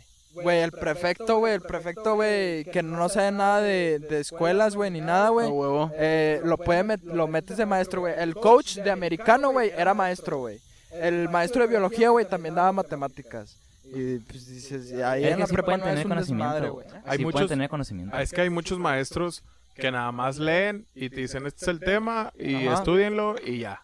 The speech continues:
Speaker 1: Por ejemplo, está el profe Limón, güey, que era
Speaker 3: Ah, pero eso
Speaker 1: coach.
Speaker 3: es una verga, güey.
Speaker 1: Pero para el deporte, güey, no sé si sea... a mí me decían que le valía verga la materia, güey, y daba matemáticas el vato,
Speaker 3: A mí me
Speaker 1: güey.
Speaker 3: dio matemáticas y no le valía verga.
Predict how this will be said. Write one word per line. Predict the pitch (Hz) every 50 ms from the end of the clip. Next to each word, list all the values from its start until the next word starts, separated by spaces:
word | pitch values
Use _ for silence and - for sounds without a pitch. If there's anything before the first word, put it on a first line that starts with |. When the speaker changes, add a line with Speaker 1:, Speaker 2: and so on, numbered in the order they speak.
| _ 170
Speaker 1:
Por | - 170
ejemplo, | 170 175 214 202 220 220
está | 208 - - 196
el | 190 190
profe | 202 214 - 233 220
Limón, | 208 196 190 180 180 190 185
güey, | 180 165 151 147
que | - 147
era | 143 151 165 170 175 170 170 160 156 143 139 131
Speaker 3:
Ah, | 95 -
pero | 113 113
eso | 110 151
Speaker 1:
coach. | 151 151 135
Speaker 3:
es | 147
una | 147 147 139
verga, | 113 92 87 104 120 135 143 143 117
güey. | 98 90 90 85 85 80 78 - _ _ _ 175 170
Speaker 1:
Pero | 175 175 170 170 170
para | 170 175 165 160
el | 160 156
deporte, | 156 147 170 190 254 - 240 262 - 240
güey, | 220 190 170 156
no | 156 160 175
sé | - 240 240
si | 220 254 254 240
sea... | - 214 202 214 202 208 214 233 220 - 160 160
a | 165 165 165
mí | 170 185
me | 214 247
decían | 254 247 247 233 196 -
que | - 277
le | 247
valía | 214 190 170 160 160 175
verga | 196 202 196 220 226
la | 226
materia, | 220 190 147 143 143 143 139 151 147 135
güey, | 127 123 120 127
y | 131
daba | 131 131 139 160 180
matemáticas | 196 - - 147 131 123 131 - 165 160 - 160 - 123
el | 104
vato, | 107 107 104
Speaker 3:
A | 117 127
mí | 127
me | 127
Speaker 1:
güey. | 143 151
Speaker 3:
dio | 160 160
matemáticas | 170 170 - 143 - - - 165 - 165 156
y | 147
no | 135 120
le | 120 127
valía | 135 135 131 127
verga. | 113 104 107 101 98 92